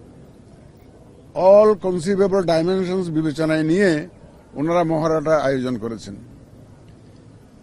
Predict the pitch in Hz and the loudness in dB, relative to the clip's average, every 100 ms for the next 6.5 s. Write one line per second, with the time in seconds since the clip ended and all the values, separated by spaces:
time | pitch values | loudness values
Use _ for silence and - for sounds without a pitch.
0 | - - - - - - - 160 175 160 | -20 -20 -20 -20 -20 -18 -10 -4 -2 -2
1 | 180 135 208 202 196 185 165 156 147 156 | -4 -4 -6 -4 -2 -2 0 -2 -4 -2
2 | 135 123 143 - - - - - - - | -4 -6 -14 -20 -20 -20 -20 -20 -20 -20
3 | - - - - - - - 143 170 180 | -20 -20 -20 -20 -20 -20 -18 -8 -6 -6
4 | 160 135 - - 123 - - 131 147 160 | -8 -16 -20 -20 -20 -20 -20 -4 0 2
5 | 170 170 175 139 156 175 165 170 - 190 | 2 2 2 0 -10 -8 -8 -8 -6 -6
6 | 185 170 165 165 160 | -2 -2 -2 -4 -8